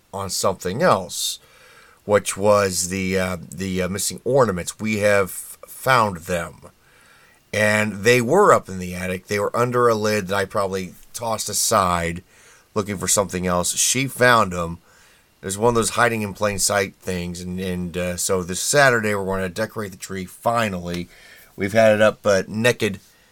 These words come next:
with the exception of, uh, the lights, and, uh,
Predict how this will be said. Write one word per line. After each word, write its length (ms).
with 100
the 80
exception 600
of, 220
uh, 160
the 120
lights, 760
and, 380
uh, 200